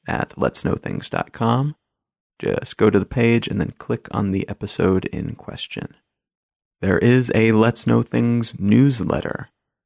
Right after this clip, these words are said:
You can find that at lets know things dot com as well. It's essentially a newsletter full of links, lovingly curated by me, things that I've found interesting over the past week. You can find me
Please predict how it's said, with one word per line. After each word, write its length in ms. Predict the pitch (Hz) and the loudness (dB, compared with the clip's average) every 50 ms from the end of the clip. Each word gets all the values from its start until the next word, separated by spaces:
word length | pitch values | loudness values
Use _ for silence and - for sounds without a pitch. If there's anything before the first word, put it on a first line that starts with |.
| _ | _
You 100 | _ - | _ -12
can 80 | - - | -10 -8
find 340 | - - 110 110 110 107 107 | -2 0 4 6 6 6 6
that 300 | 113 113 117 123 120 - | 6 4 2 2 0 0
at 160 | - - - | -2 -2 0
lets 220 | - 101 - - | -2 -2 0 0
know 120 | - 95 92 | 0 0 0
things 360 | - - - - - - - | 0 -2 -4 -4 -4 -2 -2
dot 240 | - - - - - | -2 -2 -4 -6 -6
com 360 | - - - - - - - - | -4 -2 0 0 -2 -2 -6 -8
as 240 | - 71 - - - | -8 -8 -6 -6 -2
well. 540 | 92 107 120 131 131 127 123 123 120 120 117 - | 0 2 4 4 4 4 4 4 2 0 -2 -6
It's 120 | - - | -8 -6
essentially 540 | - - 113 113 110 - - 104 107 104 - | -2 2 2 2 2 2 4 4 4 4 4
a 120 | 90 98 | 2 2
newsletter 480 | 95 107 120 127 120 120 117 110 107 104 | 4 4 4 4 4 4 4 4 4 2
full 400 | - - - 120 120 120 95 - | 2 0 0 2 2 2 4 2
of 180 | - 101 - | 0 0 -2
links, 800 | - - 120 107 107 117 98 - - - - - - - - - | -6 -8 -4 0 2 2 2 0 -4 -8 -8 -8 -8 -8 -10 -8
lovingly 760 | - - 64 95 135 127 135 131 123 120 117 113 110 110 104 104 | -4 0 2 2 4 6 6 6 6 4 4 4 4 4 4 2
curated 680 | - - - 107 107 104 98 98 98 - 82 - - | -2 -4 0 2 4 6 6 4 4 4 2 0 -2
by 280 | - - - - - - | -6 -6 -6 -4 -4 -4
me, 540 | - - 113 123 123 123 120 120 120 117 - _ _ _ | 0 2 4 4 6 4 4 2 0 -4 -6 _ _ _
things 240 | - 107 107 98 - | -8 -6 -6 -4 -2
that 100 | - - | -2 0
I've 140 | - 101 - | 0 -2 -2
found 340 | - - - - - - - | -4 -4 -2 -2 0 2 0
interesting 480 | 107 - - 87 - - - 92 90 | 0 2 0 -2 -2 -2 -2 -2 -2
over 140 | - - - | -4 -6 -6
the 100 | - - | -8 -8
past 380 | - - - - - - - 92 | -8 -8 -8 -8 -8 -10 -6 -4
week. 420 | 110 110 107 - - - - _ _ _ _ _ _ _ _ _ _ _ _ _ _ _ _ _ _ _ _ _ | -2 -2 -2 -4 -8 -18 -20 _ _ _ _ _ _ _ _ _ _ _ _ _ _ _ _ _ _ _ _ _
You 100 | - - | -6 -4
can 140 | 101 95 98 | -2 -2 -2
find 320 | 101 - 123 131 131 131 127 | 0 2 4 4 4 6 6
me 260 | 123 120 117 113 | 6 6 6 6